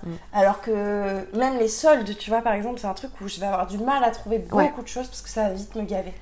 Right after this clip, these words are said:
Speaker 1: Je comprends.
Speaker 2: Je, je me perds dans les choses.
Speaker 1: C'est pour ça que je pense qu'il faut le faire en ayant vraiment le temps,
Speaker 2: Ouais.
Speaker 1: sans objectif. Parce
Speaker 2: Oui,
Speaker 1: que
Speaker 2: non,
Speaker 1: si
Speaker 2: c'est
Speaker 1: tu
Speaker 2: ça.
Speaker 1: te mets, j'aimerais trouver ça, ça, ça,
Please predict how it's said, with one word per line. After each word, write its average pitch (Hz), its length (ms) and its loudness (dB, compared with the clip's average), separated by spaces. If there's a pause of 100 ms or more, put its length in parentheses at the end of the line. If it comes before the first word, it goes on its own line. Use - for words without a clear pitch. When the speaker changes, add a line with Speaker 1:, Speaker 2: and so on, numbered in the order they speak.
Speaker 1:
Je - 120 -12
comprends. 185 260 -4
Speaker 2:
Je, 180 80 -6
je 196 160 -8
me 226 120 4
perds 226 280 0
dans 202 120 -4
les 196 100 -6
choses. 196 140 -10 (260)
Speaker 1:
C'est 220 160 2
pour 185 120 0
ça 233 140 6
que 214 140 -2
je 185 100 -4
pense 214 220 2
qu'il 185 100 -4
faut 180 100 0
le 180 60 0
faire 202 220 4
en 180 100 2
ayant 170 240 2
vraiment 175 320 0
le 175 140 0
temps, 196 420 -4 (180)
Speaker 2:
Ouais. 208 180 -2 (100)
Speaker 1:
sans 233 320 4
objectif. 190 640 0 (240)
Parce - 180 2
Speaker 2:
Oui, 294 60 0
Speaker 1:
que 285 60 0
Speaker 2:
non, 196 60 4
Speaker 1:
si 233 180 0
Speaker 2:
c'est - 20 -
Speaker 1:
tu 233 80 -2
Speaker 2:
ça. 214 60 2
Speaker 1:
te - 140 -8
mets, 214 280 2
j'aimerais 190 420 0
trouver 190 220 -8
ça, 208 200 0
ça, 190 140 -4
ça, 202 220 -2